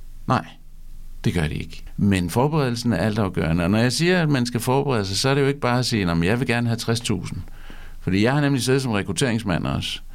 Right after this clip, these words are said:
og jeg har haft rigtig mange jobsamtaler, og så når folk, de har siddet og, øh, i lang tid og snakket om, hvor dygtige de er, og det ene og det andet, så siger jeg til dem, øh, holder en lille pause, og så siger jeg,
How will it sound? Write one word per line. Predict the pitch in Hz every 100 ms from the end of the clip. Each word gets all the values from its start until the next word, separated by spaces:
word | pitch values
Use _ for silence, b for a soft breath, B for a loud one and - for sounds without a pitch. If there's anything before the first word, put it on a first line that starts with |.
| B B B -
og | -
jeg | 107 135
har | 123
haft | 110 104
rigtig | 104 123 131
mange | 107 101 95
jobsamtaler, | 92 92 98 85 80 78 78
og | 71
så | - 120
når | 127 120
folk, | 110 127 117
de | 123
har | 120
siddet | 104 110 120 123 -
og, | 95 87 85 87
øh, | 90 85 82 82
i |
lang | 90 110 113
tid | 117 123
og | 98
snakket | 101 98 104 110
om, | 95 98
hvor | 92
dygtige | 85 120 120
de | 85 90
er, | 104 123
og | 120 92 92 87 82 B B B B -
det | 107
ene | 113 117
og |
det | 98
andet, | 98 113
så | 113
siger | 113 123
jeg | 113 110
til | 120 113
dem, | 117 101 60
øh, | 98 95 90
holder | 107 104
en | 101
lille | 110
pause, | 107 107 113 120 110
og |
så | 107
siger | 101 110 101
jeg, | 92 87